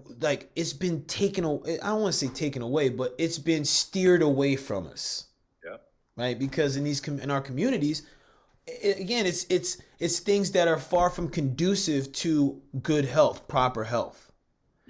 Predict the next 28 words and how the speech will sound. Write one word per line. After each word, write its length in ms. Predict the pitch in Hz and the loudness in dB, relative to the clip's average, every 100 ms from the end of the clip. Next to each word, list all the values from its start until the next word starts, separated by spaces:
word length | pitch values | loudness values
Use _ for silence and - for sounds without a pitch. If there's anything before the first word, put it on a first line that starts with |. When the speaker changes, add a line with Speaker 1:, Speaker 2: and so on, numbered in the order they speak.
| - | -6
Speaker 2:
Absolutely. 600 | 92 - 185 208 - 165 - | -6 -6 -8 -8 -8 -10 -4
Speaker 1:
And, 240 | 202 202 | -2 -2
you 80 | 214 | -2
know, 160 | 185 180 | -2 0
even 240 | 233 202 | 2 2
in 100 | 185 | 2
the 80 | 147 | 2
narratives, 680 | 147 196 254 185 131 113 151 | 2 0 2 2 2 0 -2
like, 140 | 147 | -2
if 80 | 160 | -2
you 60 | |
look 180 | 170 175 | -2 0
at 120 | 165 - | -2 -2
things 200 | 170 147 | -2 0
that 80 | |
are 60 | 147 | 0
happening 300 | 147 143 143 | 2 0 0
in 60 | 143 | -4
the 60 | |
school 320 | 139 - 190 180 | -6 -4 -4 -4
systems, 580 | - 117 - 90 85 | -4 -4 -6 -12 -8
like 140 | 117 110 | -6 -4
the, 180 | 120 123 | -4 -4
the 160 | 131 | 2
lunches, 680 | 143 156 165 156 - 82 - | 4 4 2 2 0 -4 -8
these 180 | 127 113 | -8 -8
processed 720 | - - 147 147 151 135 - | -8 0 0 2 -2 -2 -4
foods, 420 | 156 175 113 - | -2 0 0 -4